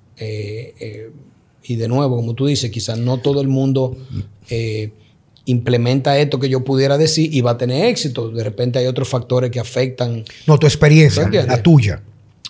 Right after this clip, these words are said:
Speaker 1: No, yo pienso que en lo que yo he visto y he aprendido en mi familia, pienso que ser disciplinado, metódico, perseverante, ¿eh?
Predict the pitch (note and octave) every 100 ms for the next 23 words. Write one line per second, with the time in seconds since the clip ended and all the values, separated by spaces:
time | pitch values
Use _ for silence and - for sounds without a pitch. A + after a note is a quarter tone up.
0 | - B2+ A#2 G#2+ C3+ D3 D3+ C#3+ D3 -
1 | - - B2+ B2+ B2+ C#3 D#3 F3+ F3 E3
2 | D#3+ D#3 D3 D3 D3+ D3 - B2+ D#3 D#3+
3 | D3 C3 B2 B2 A2+ A#2+ A#2 A2+ - B2
4 | B2+ B2+ - A2+ A2+ A#2 C3+ D3 D3 D3
5 | - - _ A2+ A#2 G#2+ - C3+ D3 C#3
6 | C3+ C3 - B2 - A#2+ A#2 A2+ C3+ C#3+
7 | C#3 C#3 D3+ - - - _ _ C3+ F#3+
8 | -